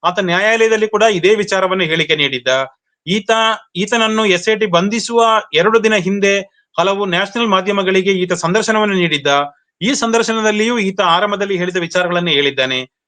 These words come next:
ಈ ಎಲ್ಲ ಹಿನ್ನೆಲೆಯಲ್ಲಿ ಇಲ್ಲಿ ಷಡ್ಯಂತ್ರ ನಡೆದಿದೆಯಾ ಅಥವಾ ಚಿನ್ನಯ್ಯನ ಹೇಳಿಕೆಗಳ ಗೊಂದಲದಿಂದಾಗಿ ಹೀಗೆ ಆಗಿದೆಯಾ ಎಂಬ ಬಗ್ಗೆ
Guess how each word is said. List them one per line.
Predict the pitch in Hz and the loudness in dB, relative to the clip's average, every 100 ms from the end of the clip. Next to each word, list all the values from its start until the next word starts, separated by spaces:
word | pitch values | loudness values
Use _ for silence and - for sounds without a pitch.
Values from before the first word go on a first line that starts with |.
| _ - | _ -6
ಈ | 220 | 0
ಎಲ್ಲ | 277 277 | 2 2
ಹಿನ್ನೆಲೆಯಲ್ಲಿ | 226 220 214 170 143 | 0 0 0 0 2
ಇಲ್ಲಿ | 208 180 | 0 0
ಷಡ್ಯಂತ್ರ | 175 160 170 269 262 | -2 -2 0 0 0
ನಡೆದಿದೆಯಾ | 247 196 185 175 208 247 | 0 0 0 2 2 2
ಅಥವಾ | 165 190 208 | 0 0 0
ಚಿನ್ನಯ್ಯನ | 208 175 208 240 240 | 0 -4 -2 0 0
ಹೇಳಿಕೆಗಳ | 233 180 190 196 202 208 | 2 2 2 0 0 0
ಗೊಂದಲದಿಂದಾಗಿ | 190 175 185 185 185 190 180 | 0 -2 0 -2 -2 -2 -2
ಹೀಗೆ | 180 170 | -2 -2
ಆಗಿದೆಯಾ | 160 170 175 180 | -2 -2 -2 0
ಎಂಬ | 165 151 | 0 -2
ಬಗ್ಗೆ | 143 143 | -4 -4